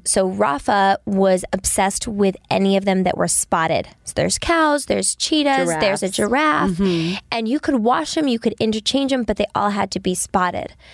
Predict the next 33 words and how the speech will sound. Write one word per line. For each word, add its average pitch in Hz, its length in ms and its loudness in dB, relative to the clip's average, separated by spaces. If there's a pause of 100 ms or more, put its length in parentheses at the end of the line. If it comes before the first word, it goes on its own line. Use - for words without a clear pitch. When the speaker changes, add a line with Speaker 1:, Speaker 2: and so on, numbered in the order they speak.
(280)
Speaker 1:
And 220 100 2
I - 20 2
thought, - 300 0
just 240 200 -2
thought 226 160 -2
that - 100 -2
was 226 100 -2
very, - 140 -2
from 277 180 -2
a 262 60 0
very 302 260 0
early 214 260 0
age. - 200 -4
Speaker 2:
Yeah. 208 220 -4 (440)
Speaker 1:
Um, 190 320 2
whereas, 190 260 0
like, 190 200 -2
Leo 185 260 0
will - 80 -4
sleep - 220 -4
with 214 120 0
Speaker 2:
The, 208 100 2
Speaker 1:
anything. - 280 -4 (100)
Speaker 2:
the 196 140 2
one, 185 560 0
um, 160 480 0 (160)
like, 160 300 0
expert 160 400 -2
mom 151 300 0
tip - 260 -2
that 151 120 0
I'd 143 160 0
heard 156 480 0